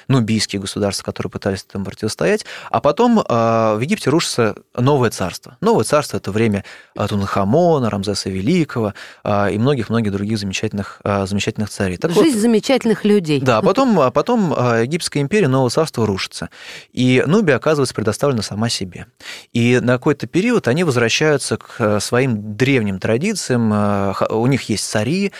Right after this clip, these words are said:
Speaker 1: Э, цари в, э, городе, э, судя по всему, находится, который называется Напата. Город этот был основан, кстати, египтянами. И там находился очень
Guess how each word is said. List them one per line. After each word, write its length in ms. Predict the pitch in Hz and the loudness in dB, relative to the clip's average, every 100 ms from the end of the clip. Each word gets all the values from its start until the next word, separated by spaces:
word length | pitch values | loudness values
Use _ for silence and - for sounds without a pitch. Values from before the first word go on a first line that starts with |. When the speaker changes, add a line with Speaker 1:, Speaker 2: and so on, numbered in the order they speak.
| - - - | -18 -16 -4
Speaker 1:
Э, 460 | 110 110 107 107 101 | 0 0 0 0 -2
цари 380 | - 127 156 156 | 0 0 0 -2
в, 500 | 104 110 107 101 92 - | -2 -2 0 0 -4 -8
э, 160 | 113 104 | -4 -4
городе, 580 | 107 123 101 98 95 - _ - | 0 0 0 -4 -6 -8 _ -6
э, 240 | 101 95 | -4 -4
судя 220 | - - 107 | -8 -14 -10
по 60 | |
всему, 200 | - 110 | -4 -2
находится, 520 | 101 101 104 98 - | -2 -2 -2 -4 -6
который 260 | 98 95 101 | -6 -6 -6
называется 460 | 98 101 95 - 98 | -6 -6 -8 -6 -6
Напата. 560 | 95 147 165 - 151 - - - | -2 2 2 2 -2 -4 -16 -6
Город 300 | 110 160 120 | 2 2 2
этот 160 | 104 98 | -2 0
был 160 | 104 | 0
основан, 320 | 98 - 104 | 0 0 -2
кстати, 260 | 95 104 - | -2 -6 -6
египтянами. 600 | 101 101 - 98 104 165 - - - - | -8 -8 -8 -8 -6 -6 -8 -20 -20 -10
И 60 | 120 | -4
там 160 | 117 117 | 0 0
находился 440 | 107 107 113 101 | 0 0 0 0
очень 260 | 104 107 | 0 -2